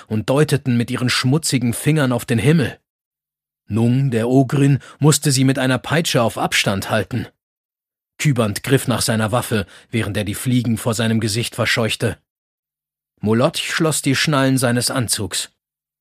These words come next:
Nach zehn Sekunden in der beißenden Hitze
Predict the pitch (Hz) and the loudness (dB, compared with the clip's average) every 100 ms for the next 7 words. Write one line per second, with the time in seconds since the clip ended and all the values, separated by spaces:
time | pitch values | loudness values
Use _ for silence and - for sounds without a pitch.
0 | _ 101 95 - 143 175 143 127 147 170 | _ -6 -4 -4 -2 0 0 -2 0 0
1 | - 123 117 120 107 143 170 135 120 117 | 0 -2 0 0 -2 -2 -2 -2 -2 -2
2 | 110 - 147 120 | -4 -2 0 0